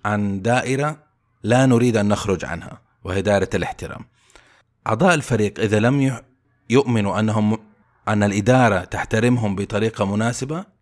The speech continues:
لا تتوقع منهم الإنتاجية بشكل مناسب. جميعًا في حياتنا العملية قد مررنا بمدير أو مدراء سيئين.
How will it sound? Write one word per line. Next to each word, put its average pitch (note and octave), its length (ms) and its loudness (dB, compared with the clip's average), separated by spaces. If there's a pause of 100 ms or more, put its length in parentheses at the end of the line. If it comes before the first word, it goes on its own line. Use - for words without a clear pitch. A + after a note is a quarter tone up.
(320)
لا C3 140 2
تتوقع G#2+ 500 -2
منهم F#2+ 340 -2
الإنتاجية F#2 520 -6
بشكل F#2 340 -10
مناسب. E2 440 -12 (1600)
جميعًا C3 400 4
في G#2+ 200 0
حياتنا G#2 420 2
العملية G#2 480 0
قد G#2+ 220 -2
مررنا A#2 540 2
بمدير G#2 960 0 (260)
أو A2 160 6
مدراء F2+ 720 0 (380)
سيئين. F#2 600 0